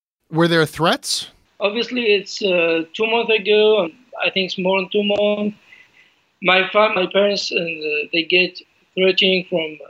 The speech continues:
Speaker 2: directly from these forces, especially from Captain Omar Nazar through Facebook. And in that time, uh, they discussed with my father very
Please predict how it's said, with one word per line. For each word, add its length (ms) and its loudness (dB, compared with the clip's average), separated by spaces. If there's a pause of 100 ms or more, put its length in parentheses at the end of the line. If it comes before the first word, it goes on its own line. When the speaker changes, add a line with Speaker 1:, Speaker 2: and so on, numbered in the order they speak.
Speaker 2:
directly 480 2
from 280 -2
these 220 0
forces, 480 -4
especially 480 -4
from 120 -18 (400)
Captain 260 0
Omar 220 2
Nazar 420 2
through 240 -6
Facebook. 420 0
And 340 -8 (360)
in 140 -6
that 240 2
time, 420 2 (540)
uh, 340 0
they 180 4
discussed 420 0
with 100 -2
my 300 0 (260)
father 680 4 (220)
very 640 0